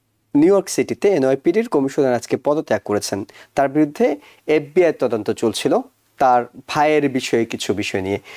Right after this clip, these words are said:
আহ, এখন এইটা, এই নিউ ইয়র্কের মেয়র এরিক অ্যাডামস প্রশাসনকে কতটা বিব্রত করছে বলে আপনি মনে করেন? কারণ তিন বছরে তিনজন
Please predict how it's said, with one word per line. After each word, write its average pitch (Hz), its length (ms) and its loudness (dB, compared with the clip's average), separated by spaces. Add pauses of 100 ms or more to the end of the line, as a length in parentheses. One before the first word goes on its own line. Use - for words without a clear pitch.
(280)
আহ, 247 100 0 (380)
এখন - 380 0
এইটা, 190 540 2 (120)
এই 147 320 2 (580)
নিউ 135 100 4
ইয়র্কের 180 320 4
মেয়র 151 280 2
এরিক 131 200 2
অ্যাডামস 131 340 -2
প্রশাসনকে 147 880 0
কতটা 147 320 0
বিব্রত 107 340 -2
করছে - 320 -4
বলে 107 160 2
আপনি 104 200 -2
মনে 107 140 -2
করেন? 147 180 0
কারণ 160 220 0
তিন 185 260 2
বছরে 185 300 2
তিনজন 185 480 2